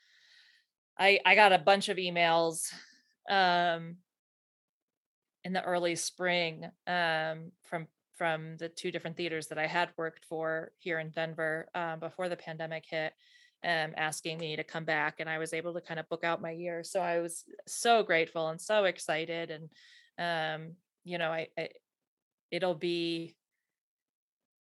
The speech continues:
uh, working on the show I'm working on now, you know, is, it's definitely a learning experience, and it's this, um,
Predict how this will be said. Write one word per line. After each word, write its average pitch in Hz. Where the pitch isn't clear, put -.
uh, 190
working 208
on 185
the 180
show 190
I'm 180
working 175
on 170
now, 170
you 175
know, 160
is, 160
it's -
definitely 175
a 170
learning 175
experience, 180
and 170
it's 170
this, 160
um, 165